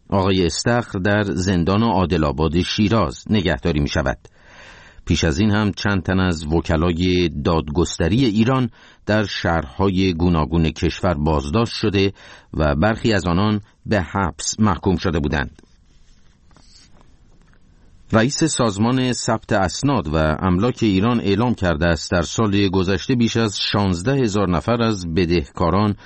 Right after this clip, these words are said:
ممنوع الخروج شدند. به گفته احمد تویسرکانی، بیش از هشت هزار نفر از این افراد بدهی خود را پرداخت کرده و حکم ممنوع الخروجی آنان لغو شده است.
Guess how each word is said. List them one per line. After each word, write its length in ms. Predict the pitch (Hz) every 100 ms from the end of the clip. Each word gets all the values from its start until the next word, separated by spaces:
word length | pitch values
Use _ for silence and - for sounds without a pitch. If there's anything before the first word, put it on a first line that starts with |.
| - -
ممنوع 440 | 85 90 87 98 95
الخروج 400 | 92 104 107 110
شدند. 460 | 98 87 73 62 - - - - - - -
به 100 | 104
گفته 400 | 101 - 120 120
احمد 540 | 95 85 98 104 107 104
تویسرکانی، 840 | - 90 - 90 73 92 95 123
بیش 260 | 107 107 -
از 260 | 104 82 -
هشت 440 | - 110 120 - 107
هزار 320 | 90 92 87
نفر 220 | 85 87
از 140 | 82 78
این 140 | 82
افراد 360 | 82 - 123 92
بدهی 360 | 87 85 98
خود 220 | 87 95
را 100 | 82
پرداخت 460 | 85 80 82 117 -
کرده 440 | 107 87 92 107 104 - - - - -
و 200 | 73 71
حکم 280 | 82 117 -
ممنوع 640 | 113 107 90 85 80 85 80
الخروجی 600 | 69 - 78 78 98 135
آنان 420 | 95 85 98 98
لغو 420 | 92 95 95 69 -
شده 240 | 80 67
است. 280 | 64 -